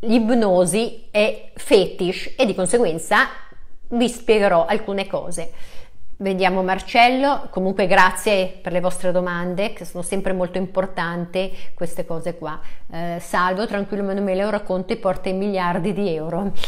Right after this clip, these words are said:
Ah, ok, va bene. Allora, <laughs> vabbè, intermezzo pubblicitario. Marcello, con l'ipnosi si possono eliminare questi scompensi di co-, incompatibilità cerebrale, vedi violenze ed altri crimini?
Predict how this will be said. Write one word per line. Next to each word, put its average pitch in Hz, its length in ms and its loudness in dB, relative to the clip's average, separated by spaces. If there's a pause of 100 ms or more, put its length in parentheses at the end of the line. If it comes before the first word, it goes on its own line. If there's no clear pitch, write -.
(160)
Ah, 196 120 6 (160)
ok, 170 340 2
va 180 80 4
bene. 175 220 0 (360)
Allora, 214 340 8
<laughs> - 380 2
vabbè, - 1160 6 (400)
intermezzo 285 720 8
pubblicitario. 233 1120 8 (460)
Marcello, 190 760 6
con 262 140 4
l'ipnosi 294 440 4
si 330 140 0
possono 240 360 0
eliminare 233 400 4
questi 247 240 0
scompensi 214 760 0
di 214 180 -2
co-, 220 200 -2
incompatibilità 220 1300 4
cerebrale, 202 680 2 (360)
vedi 226 420 8
violenze 214 680 4
ed 208 140 4
altri 208 400 4
crimini? 175 580 -4